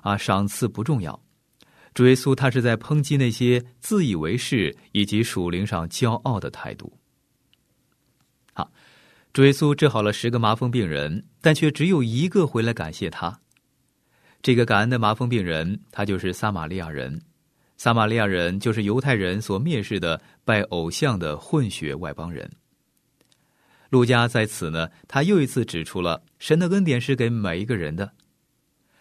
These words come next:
人有可能接受神极大的恩典，但是心里头却不知道感谢神。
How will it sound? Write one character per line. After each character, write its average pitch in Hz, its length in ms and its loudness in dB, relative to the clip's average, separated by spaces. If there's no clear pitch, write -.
人 151 240 6
有 190 160 2
可 147 160 2
能 135 100 2
接 143 200 0
受 139 140 0
神 110 220 -2
极 113 280 -2
大 135 140 -2
的 95 100 -4
恩 139 180 -2
典， 71 260 -6
但 120 120 2
是 123 120 2
心 214 200 2
里 170 120 4
头 95 180 -4
却 101 220 -2
不 190 200 -4
知 151 140 -2
道 127 160 0
感 73 160 -6
谢 80 160 -8
神。 71 380 -10